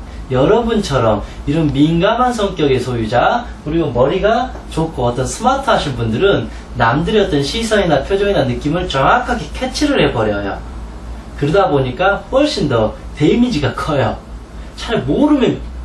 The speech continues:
병도 모르면 되는데 알아보니-, 알아버리니까 병이 되잖아요.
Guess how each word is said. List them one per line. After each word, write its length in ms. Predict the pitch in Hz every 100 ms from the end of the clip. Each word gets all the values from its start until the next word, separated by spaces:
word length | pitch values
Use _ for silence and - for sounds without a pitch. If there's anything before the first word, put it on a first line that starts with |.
| - - - - - - - - - - -
병도 260 | 214 240
모르면 500 | 135 156 285 294 247
되는데 800 | 139 127 156 123 107 110 143 - - -
알아보니-, 640 | 120 - 247 269 240 208 165
알아버리니까 840 | 127 - - 311 254 185 - 101
병이 300 | - 143 240
되잖아요. 800 | 151 120 107 101 101 - -